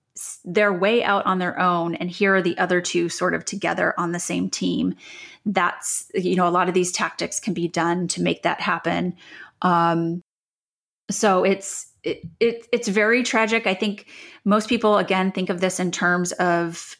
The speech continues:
a romantic relationship that someone's trying to manipulate them or gaslight them into think they're crazy. But it's really hard to wrap your mind around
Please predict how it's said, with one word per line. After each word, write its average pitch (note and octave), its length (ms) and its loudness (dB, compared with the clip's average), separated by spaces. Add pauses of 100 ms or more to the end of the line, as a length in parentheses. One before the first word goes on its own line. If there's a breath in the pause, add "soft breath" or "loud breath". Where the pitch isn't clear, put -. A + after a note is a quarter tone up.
a E3 340 -2
romantic F3+ 560 0
relationship F#3 580 2
that - 120 -8
someone's F3 320 0
trying F3 320 -2
to F3 380 -4 (460 loud breath)
manipulate F3+ 600 2
them F3 180 2
or F3 60 0
gaslight F3 500 -2
them E3+ 140 -2
into E3 160 -2
think F3+ 240 -6
they're E3+ 140 -2
crazy. G3+ 640 0 (160)
But F3+ 240 0
it's G3+ 160 -2
really B3 500 0
hard G3+ 340 0
to F#3+ 80 0
wrap F#3 320 -2
your F3+ 100 -4
mind F3+ 420 -2
around F3 580 -2